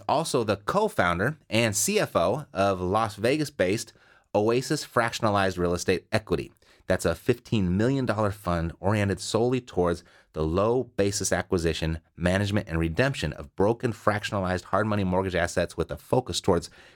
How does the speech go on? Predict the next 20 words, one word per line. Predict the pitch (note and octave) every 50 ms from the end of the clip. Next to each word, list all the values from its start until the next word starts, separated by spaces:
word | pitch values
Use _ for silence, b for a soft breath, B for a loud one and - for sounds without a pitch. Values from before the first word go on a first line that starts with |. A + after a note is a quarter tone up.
| B B
corrective | - G2 F#2+ G#2 A#2+ - - C3+ G#2 F#2
development | F#2+ F2+ F2+ A2+ A#2+ C3 B2+ A#2+ - _ -
oriented | G2+ G#2+ A2+ A2 G#2+ G2+ -
solutions | - G2+ G2 A2+ A2+ - A#2+ A2 -
to | -
capture | E2+ - B2+ A#2+ - - - - -
equity | A#2 G#2+ - A#2 G#2+ -
opportunities | G2+ G2 F#2+ F#2+ - - A#2 G#2+ G#2+ G#2+ G2
that | F#2+ F2+ F2
are | E2
traditionally | - - F#2 G#2 A2 - - A2 G#2+ - - F2+
unavailable | G#2 A#2+ B2 G#2+ G2+ G2 G2 F#2+ G2 -
in | - E2
a | D#2+
traditional | - - E2 F#2+ G#2 G2+ G#2 G#2 G2 E2+
receivership | D2 C#2+ - - F2 F#2 G2 F#2+ - F2+ - -
or | - E2
liquidation | D#2+ F2+ - - F#2+ F#2 F#2+ F#2+ F2 - - - G2 F#2 F2+ b b b b b b -
environment. | F2 F2 F2 E2 D2 D2 F2 F#2 F#2+ E2+ D2+ C2+ - - - - _ _ _ b b b b b b b b b b b b - -
Woo! | A4+ B4 A#4+ A#4 F#4 - -